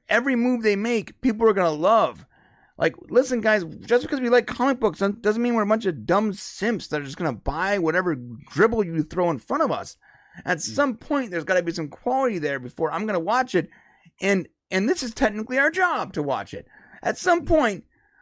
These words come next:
Speaker 1: I'm gonna be like, "You know what? I'm not gonna watch the next Marvel movie."
Speaker 2: That's exactly what's gonna happen. And it's, and, and we see it happening already. We see the numbers. People aren't going to the theaters. The numbers aren't as good.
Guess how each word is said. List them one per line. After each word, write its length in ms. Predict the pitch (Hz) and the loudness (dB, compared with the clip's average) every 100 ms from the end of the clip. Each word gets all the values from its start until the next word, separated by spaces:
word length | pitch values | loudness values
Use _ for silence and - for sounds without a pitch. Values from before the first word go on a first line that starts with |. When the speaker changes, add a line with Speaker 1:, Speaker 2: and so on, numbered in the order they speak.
| _ - | _ -4
Speaker 1:
I'm 120 | 262 | -2
gonna 140 | 277 | -2
be 80 | 269 | 0
like, 180 | 262 247 | 0 -2
"You 60 | 302 | -2
know 160 | 330 | -2
what? 280 | 330 320 262 _ _ - - _ _ _ _ | -2 -2 -4 _ _ -20 -20 _ _ _ _
I'm 260 | - 294 262 | -2 0 0
not 180 | 202 | -2
gonna 140 | 156 139 | -2 -2
watch 200 | 123 98 | -4 -6
the 80 | 104 | -10
next 160 | 95 | -14
Marvel 260 | 101 90 87 | -16 -16 -18
movie." 220 | 85 78 _ _ _ _ _ _ _ _ _ _ - _ _ _ _ | -20 -20 _ _ _ _ _ _ _ _ _ _ -20 _ _ _ _
Speaker 2:
That's 220 | - 147 - | -8 -8 -8
exactly 400 | 117 117 110 98 | -12 -12 -12 -16
what's 140 | 90 | -16
gonna 160 | 85 73 | -18 -20
happen. 340 | 73 - - _ _ | -20 -20 -20 _ _
And 180 | 120 117 | -12 -10
it's, 180 | 113 - | -10 -12
and, 240 | 113 117 120 | -12 -12 -8
and 180 | 143 | -6
we 80 | 160 | -4
see 220 | 160 180 | -6 -6
it 40 | 143 | -6
happening 380 | 131 127 127 110 | -6 -6 -8 -10
already. 380 | 87 80 73 87 | -12 -14 -16 -14
We 140 | 107 | -12
see 160 | - 123 | -8 -6
the 100 | 110 | -4
numbers. 480 | 113 123 120 113 | -2 0 -2 -4
People 260 | - 120 104 | -10 -12 -10
aren't 140 | 98 | -10
going 220 | 90 92 90 | -10 -12 -14
to 80 | |
the 100 | 80 | -18
theaters. 640 | 82 160 170 160 151 147 - _ _ _ - | -8 -4 -2 -2 -2 -6 -10 _ _ _ -8
The 60 | |
numbers 280 | 117 113 110 | -4 -4 -4
aren't 160 | 110 104 | -4 -6
as 60 | |
good. 300 | 104 113 110 | -4 -4 -4